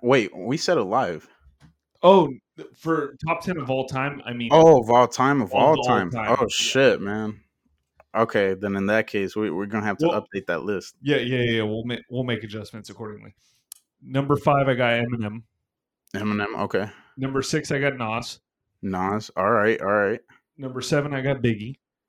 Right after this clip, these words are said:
Speaker 1: Biggie, wow. <laughs> Okay.
Speaker 2: Number eight, I got Lil Wayne.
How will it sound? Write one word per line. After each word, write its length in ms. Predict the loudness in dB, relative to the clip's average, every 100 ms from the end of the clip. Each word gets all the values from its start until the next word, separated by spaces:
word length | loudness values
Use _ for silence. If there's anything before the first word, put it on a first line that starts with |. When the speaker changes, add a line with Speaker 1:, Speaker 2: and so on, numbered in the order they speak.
| _ _ _ -4
Speaker 1:
Biggie, 360 | -4 -4 -8
wow. 380 | -4 -4 -4 -6 -6
<laughs> 180 | -2 2 2 2
Okay. 280 | 2 2 0 _ _ _ -8
Speaker 2:
Number 320 | -4 -2 0
eight, 160 | 0 0
I 100 | 0
got 160 | 0
Lil 280 | 2 4 4
Wayne. 320 | 0 -6 -10